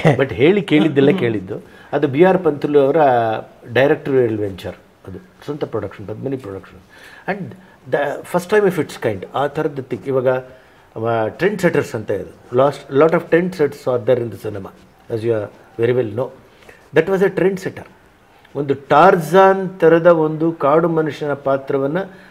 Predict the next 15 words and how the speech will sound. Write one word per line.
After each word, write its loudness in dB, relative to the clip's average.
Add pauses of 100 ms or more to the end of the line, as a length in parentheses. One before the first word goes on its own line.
(140)
ನಾಯಕನನ್ನಾಗಿಸಿ, 0 (360)
ಜಾನಪದ 4
ದೃಷ್ಟಿನಲ್ಲಿ 0 (680)
ಸಿನಿಮಾನ 4 (500)
ಜನರ 4
ಹತ್ರ 0 (440)
ಮೆಸ್ಮರಿಕ್ 4
ಆಗಿ 4
ಕೊಂಡು -4
ಹೋದಂಥ -2
ಸಿನಿಮಾ -12
ಅದು. -18 (400)
It 0
was 6
a 6